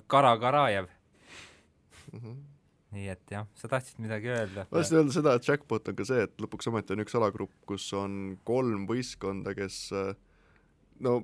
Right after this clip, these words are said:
Speaker 2: mõnes teises grupis, ütleme, kui oleks Atletico, Chelsea, Rooma, oleksid grupis A, oleks ta kindlalt edasi. Aga siit peab siis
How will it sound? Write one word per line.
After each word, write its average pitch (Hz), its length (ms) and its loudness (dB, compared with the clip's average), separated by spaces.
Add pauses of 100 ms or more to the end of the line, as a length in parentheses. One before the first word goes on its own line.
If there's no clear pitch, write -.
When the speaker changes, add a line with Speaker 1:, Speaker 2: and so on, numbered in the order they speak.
(260)
Speaker 2:
mõnes 147 240 2
teises 143 260 2
grupis, 127 380 -2 (100)
ütleme, 135 320 2
kui 117 300 2
oleks 117 260 0
Atletico, 117 480 2
Chelsea, 123 320 2
Rooma, 113 440 0
oleksid 101 360 -4
grupis - 400 -8
A, 113 220 2 (880)
oleks 120 240 2
ta - 20 -12
kindlalt 139 320 0
edasi. 104 300 -4 (800)
Aga 113 160 -2
siit 135 240 -2
peab 127 240 2
siis 104 80 -6